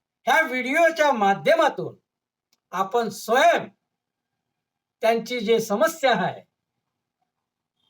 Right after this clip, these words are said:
आपल्या हावरे लेआउटवाल्यांची, हावरे लेआउट खांबलावाल्यांची,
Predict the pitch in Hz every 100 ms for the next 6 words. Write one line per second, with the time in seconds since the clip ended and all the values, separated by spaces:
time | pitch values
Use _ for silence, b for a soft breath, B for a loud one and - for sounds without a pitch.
0 | _ _ _ _ _ _ _ _ _ _
1 | _ _ _ _ _ _ 208 196 - 214
2 | 202 160 180 285 311 285 247 240 240 214
3 | 202 185 - 143 123 _ _ _ _ _
4 | - 185 233 233 190 240 254 - 190 226
5 | 302 262 202 175 147 165